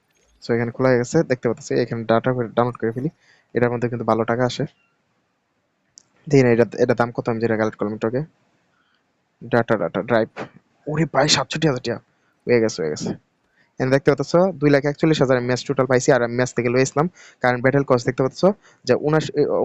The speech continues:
ঊনপঞ্চাশ হাজার, তার মানে আমি কত লাভে আছি দেখতে পাচ্ছ তোমরা। সেভাবে তোমাদের লাভে থেকে পরে গেমে বাইরে দেবো, বুঝছো? নাহলে তুমি এখান থেকে লাইট করে মরে যেও, তাও বলা। লাভে না থাকলে মরে যাওয়া বেটার। এগারো মিনিট আছে, এখন কি আমি এক্সিট পয়েন্ট চলে যাবো? নাকি ফাইট,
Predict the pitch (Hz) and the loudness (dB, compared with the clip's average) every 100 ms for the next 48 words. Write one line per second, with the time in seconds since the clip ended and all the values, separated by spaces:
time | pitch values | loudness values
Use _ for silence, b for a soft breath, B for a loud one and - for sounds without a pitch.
0 | 139 160 165 156 127 101 117 120 120 143 | 0 2 2 0 -2 -2 0 0 -2 0
1 | 156 151 151 120 127 123 107 113 120 117 | -2 2 2 4 2 0 -2 -2 -2 -2
2 | 107 - - 123 170 _ _ _ _ _ | -4 -8 -6 -4 -4 _ _ _ _ _
3 | _ _ 131 120 120 117 117 120 143 131 | _ _ -2 0 -2 -2 0 2 0 -6
4 | 127 135 139 113 113 104 101 92 95 107 | -2 2 2 2 -2 -2 -4 -4 -8 -10
5 | - 131 b b b 131 120 120 120 120 | -10 -10 b b b -2 0 -4 -2 -2
6 | 117 127 117 120 110 113 117 120 104 85 | 0 2 2 2 0 0 2 2 0 -4
7 | - _ _ _ _ 120 104 95 - _ | -10 _ _ _ _ 0 0 -4 -10 _
8 | _ _ _ _ _ _ b b 131 127 | _ _ _ _ _ _ b b -2 -2
9 | 131 135 131 131 131 127 110 85 - _ | -4 -6 -6 -2 0 0 -2 -6 -10 _
10 | _ 139 156 147 120 117 117 117 120 120 | _ 0 2 0 -2 -4 -6 -4 -4 -2
11 | 120 123 - 117 - 139 139 127 113 - | -4 -4 -2 -4 0 2 2 2 -4 -10
12 | _ _ _ _ 120 117 123 117 | _ _ _ _ -12 -6 -2 -2